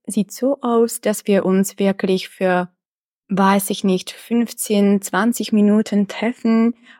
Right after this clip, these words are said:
und, äh, falls es geht, sprechen wir auf Deutsch, damit wir ein bisschen testen könnten, äh, wie eigentlich das Niveau vom Deutsch ist. Und, äh, wir besprechen die Ziele von dem Studenten,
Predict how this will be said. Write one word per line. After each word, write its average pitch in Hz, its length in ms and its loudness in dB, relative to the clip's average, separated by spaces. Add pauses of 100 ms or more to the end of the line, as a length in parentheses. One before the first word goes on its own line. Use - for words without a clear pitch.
(100)
und, 196 640 2
äh, 185 260 2 (380)
falls 269 320 -2
es 226 160 0
geht, 285 380 -2
sprechen - 520 -2
wir 190 200 2
auf - 140 -10
Deutsch, 269 600 -4
damit 190 520 0
wir 180 280 0 (340)
ein 196 180 2
bisschen 190 440 -2
testen 226 640 -2
könnten, 202 720 0 (300)
äh, 190 420 0
wie 190 200 -2
eigentlich 196 440 0
das - 240 -6
Niveau 202 380 2
vom 180 260 0
Deutsch 247 400 -2
ist. 262 480 -6 (560)
Und, 214 520 2
äh, 202 320 2
wir 214 120 4
besprechen 196 640 -2
die 175 140 -6
Ziele 247 440 2
von 208 420 0
dem 196 180 2
Studenten, 185 880 0